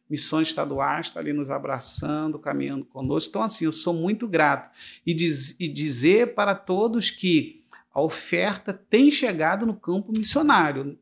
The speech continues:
tem chegado na ponta final lá, mas tem chegado no campo missionário,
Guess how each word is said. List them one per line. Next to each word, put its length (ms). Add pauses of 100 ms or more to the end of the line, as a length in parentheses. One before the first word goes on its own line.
(280)
tem 200
chegado 720
na 140
ponta 540
final 640
lá, 160
mas 160
tem 140
chegado 340
no 60
campo 200
missionário, 500